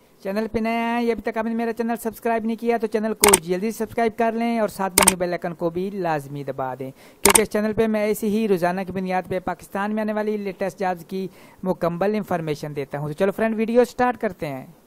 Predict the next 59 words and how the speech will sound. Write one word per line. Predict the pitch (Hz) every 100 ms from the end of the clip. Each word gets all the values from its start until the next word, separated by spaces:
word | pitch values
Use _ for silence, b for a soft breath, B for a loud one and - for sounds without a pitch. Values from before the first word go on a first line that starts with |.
| _ b b b -
महकमा | 185 208 240
पुलिस | 247 233 233 226
जॉब्स | 226 220 214
की | 240 233
मुकम्मल | 220 202 190 202 233
इन्फॉर्मेशन | 233 226 226 220 233 233 226
और | 196
अप्लाई | 190 185
करने | 190 180
के | 170
लिए | 170
आपको | 160 175
Google | 170 202
पे | 214
जाना | 226 226
है |
और | 226
टाइप | 220
करना | 226 220
है |
jobs | 196 190 196
P | 220
K | 220 226 208
dot | 190 185
X | -
Y | 165
Z। | 143 151
आपके | 160
सामने | 180 196
सबसे | - 214 208
पहले | 233 220
link | 220 226
open | 220 226
होके | 220
आएगा | 226 214 226 220 B B B
jobs | 160 185 220
P | - 233 233
K | 233 226 202
dot | 190 226
X | 170 -
Y | 160
Z, | 156 175
इस |
पर | -
आपने | 214 214
click | 220 220 226
कर | 226
देना | 226 226
है | 226
और | 220
आपके | 214
सामने | 208 220 220 196
जॉब | 185 190
की | 196 208
website | 196 - 196 208 208
open | 180 196 185
होके | 165 165 180 190 220
आ | 170 156
जाएगी। | 156 151 143 139